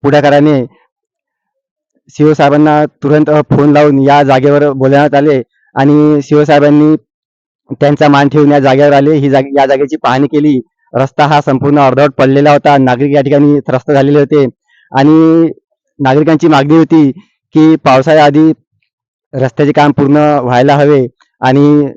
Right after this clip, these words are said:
ज्याप्रमाणे सीओ साहेबांनी नागरिकांना शब्द दिला होता की पावसाळ्याच्या आधी काम पूर्ण होईल आणि तुम्ही पाहू शकता हा संपूर्ण रस्ता बनलेला आहे.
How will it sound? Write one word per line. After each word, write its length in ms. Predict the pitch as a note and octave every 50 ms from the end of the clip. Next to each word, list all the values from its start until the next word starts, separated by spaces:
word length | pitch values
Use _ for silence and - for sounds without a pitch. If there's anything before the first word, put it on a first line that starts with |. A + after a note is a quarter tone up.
| - C3+ C3
ज्याप्रमाणे 480 | D3 C3+ C3+ D3+ D3+ D3+ D#3 D#3+ D#3
सीओ 200 | - - D3+ D#3
साहेबांनी 560 | D3 D#3 C#3 C#3 D3 D3 D3+ D#3 D3+ D#3 D#3 - _ _ _
नागरिकांना 580 | - C3+ B2+ C#3+ D3 C#3+ D3+ D3+ D3+ D3 D3+ D#3 C#3 - _ _ _ _
शब्द 240 | - - D3 C3+ C#3+
दिला 220 | D#3+ D3+ D#3+ D#3 D#3+
होता 300 | D#3 D3+ D#3+ D3+ C#3+ C#3
की 320 | C3 - D3 D3 D3+ D#3+ D3+ - _ _ _ _ _ _ _ _ _ _ _ _ _ _ _ _ _ _ _ _ _ _ - -
पावसाळ्याच्या 480 | C3+ C3 C3+ - D#3+ D3 C#3+ D3 D#3 D3
आधी 340 | C#3+ C#3+ D3+ D#3 D#3 D#3 C#3+ - - - _ _ _ _ _ -
काम 180 | C3+ C#3+ C#3+
पूर्ण 200 | C#3+ D3 C#3+ C#3+
होईल 260 | D3+ D3 D3 D3 D3
आणि 140 | C#3 C3+ C#3+
तुम्ही 180 | C3+ D3 D3+ C#3
पाहू 140 | D3 D3+ C#3+
शकता 220 | D3+ - - D3+
हा 60 | C#3+
संपूर्ण 360 | D3 - C3+ B2 - D3+ D3+
रस्ता 460 | D#3 D3+ C#3+ - - D3+ C#3+ C3+ C3 B2 - _ _ _ _ _ _ -
बनलेला 420 | - A#2 C#3 C#3 D3 D3+ D3+ D3+
आहे. 240 | D3 D#3 C#3+ D#3 D#3